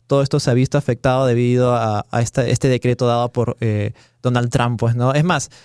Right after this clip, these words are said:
ha tenido que declarar al país en estado de emergencia para hacer válido este, este decreto,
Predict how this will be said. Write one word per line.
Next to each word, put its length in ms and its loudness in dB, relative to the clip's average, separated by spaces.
ha 100 -2
tenido 280 0
que 100 0
declarar 400 2
al 120 0
país 360 0
en 80 -4
estado 280 0
de 40 0
emergencia 560 -2
para 200 -2
hacer 200 0
válido 500 2
este, 540 0
este 180 -2
decreto, 560 0